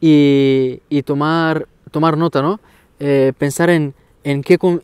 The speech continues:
qué os conviene y qué es lo que no os conviene. Porque si tú tienes el dinero de comprarte unos cinco D Mark tres, pero no tienes ni idea de cómo vas a rentabilizar esta cámara, tal vez no merece la pena comprarla.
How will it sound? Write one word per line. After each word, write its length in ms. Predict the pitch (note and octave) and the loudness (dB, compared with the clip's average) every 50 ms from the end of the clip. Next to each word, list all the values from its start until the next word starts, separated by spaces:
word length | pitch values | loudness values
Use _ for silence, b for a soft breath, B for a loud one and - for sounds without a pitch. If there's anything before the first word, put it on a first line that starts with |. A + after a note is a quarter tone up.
| - - | -10 -4
qué 140 | - - F3+ | 0 2 2
os 120 | E3+ - - | 2 0 -2
conviene 560 | F3+ E3+ D#3+ D3+ D3+ F3+ F#3+ F3+ F3+ G3 - - | -6 -6 -4 -2 -2 0 0 0 -2 -4 -4 -4
y 100 | D3+ C#3+ | -6 -2
qué 120 | - D#3+ | -2 -2
es 100 | D#3+ D#3 | -2 -2
lo 80 | D#3+ D#3+ | -4 -6
que 80 | D#3+ D3 | -4 -4
no 180 | D3 D3+ D#3+ | -2 0 0
os 140 | E3 D3+ - | -2 -2 -4
conviene. 440 | - C#3 C3+ C#3 D3+ D3 B2+ A2 - b b b b b b b b b | -6 -6 -4 -2 -2 -2 -2 -4 -8 b b b b b b b b b
Porque 380 | - D3 C#3+ - - C#3+ C#3 C3+ | 2 2 2 4 4 4 4 4
si 200 | - - C#3 C3 | 2 0 -6 -2
tú 200 | - - F3 E3 | 2 4 4 4
tienes 340 | - - G3+ F#3 F#3 F3 - F3+ | 4 4 4 6 6 4 2 0
el 80 | F3 | 0
dinero 220 | E3+ F3 F3 F3 E3+ | 0 2 2 4 2
de 40 | |
comprarte 380 | D3+ D#3+ D3 D3 D#3 D#3 D3 E3 | 2 0 -2 0 0 0 0 0
unos 160 | D#3+ D#3+ - | -2 -2 -2
cinco 200 | - E3 D3 E3+ | -4 -4 0 2
D 120 | E3 E3 E3 | 2 2 2
Mark 320 | D#3 D#3 D3+ D3 - - | 2 0 -2 -4 -6 -4
tres, 380 | - F3+ F3 D#3+ D3 - - - b b b b b b b b | 0 2 4 4 2 2 -2 -14 b b b b b b b b
pero 160 | - D#3 D3 C#3+ | 0 0 2 2
no 160 | D#3+ E3+ - | 0 -2 -2
tienes 320 | - F3+ F3+ E3+ - - | 0 0 0 0 -2 -4
ni 160 | D#3 D3 C#3+ | -4 -2 0
idea 200 | D3 E3 F3+ E3+ | 2 4 4 4
de 120 | D3+ D3 - | 4 2 0
cómo 320 | _ - - F3 F3 E3+ | _ -2 0 2 4 4
vas 180 | E3+ E3 - - | 2 2 2 2
a 60 | D#3+ | 0
rentabilizar 500 | D#3 D3+ - D3+ C#3+ C#3+ C3+ - D3+ C#3+ | 0 0 0 -2 -2 -2 -2 -2 -2 -2
esta 160 | C#3 - D3+ | -2 -4 -4
cámara, 380 | - D3+ D3 D3+ D#3 E3 E3+ b b b b b b b b b b _ _ _ _ _ | -6 -6 -4 -4 -4 -6 -6 b b b b b b b b b b _ _ _ _ _
tal 200 | - F3 F3 E3+ | 0 2 2 4
vez 460 | C3+ C3 C3 C#3 - - - - _ _ _ _ _ - | 2 2 0 -2 -4 -10 -20 -20 _ _ _ _ _ -14
no 160 | C3+ C3 C3 | -10 -8 -6
merece 280 | C3 B2 A#2+ - - C3+ | -4 -4 -4 -4 -4 -4
la 80 | B2 | -4
pena 220 | - - B2 A#2+ A2+ | -2 -2 -2 -4 -4
comprarla. 480 | - A#2 A#2 - C3+ B2 G#2+ - - | -8 -10 -6 -6 -4 -4 -6 -8 -12